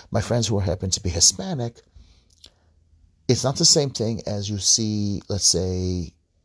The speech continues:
Spanish and Portuguese or Brazilians, because Brazilians speak Portuguese. They don't speak Spanish, but it's still,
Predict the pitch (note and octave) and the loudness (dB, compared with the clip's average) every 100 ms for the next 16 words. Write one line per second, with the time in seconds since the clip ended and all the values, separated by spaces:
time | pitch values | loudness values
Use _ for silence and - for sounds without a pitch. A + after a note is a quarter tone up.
0 | _ _ _ _ - - - A2+ G#2 G2+ | _ _ _ _ 0 2 2 2 0 -2
1 | - - _ _ _ _ - F#2+ E2+ - | -4 -8 _ _ _ _ -4 -2 -2 -2
2 | G2 - F#2 F#2+ D#2 - - E2+ - F2 | -2 -2 -2 -2 0 -2 0 -2 0 0
3 | E2+ A2 E2 C#2+ - - - - _ _ | 2 2 0 -4 -6 -2 -2 -4 _ _
4 | _ _ _ - G2 E2 G#2 G2 G#2+ F2 | _ _ _ 0 0 2 2 4 2 2
5 | G2 - - E2+ - - E2 - F2+ D#3+ | 2 2 0 -6 -8 -4 -4 -2 0 2
6 | A2+ D#2 - - _ _ _ _ _ _ | 2 2 0 -2 _ _ _ _ _ _
7 | _ _ _ _ _ - D#2+ F2+ - C3+ | _ _ _ _ _ -2 0 2 2 2
8 | C#3 - E2 E2+ - G2 F2+ - - C#3+ | 2 0 -2 -2 -6 -8 -2 0 0 0
9 | A2 | -2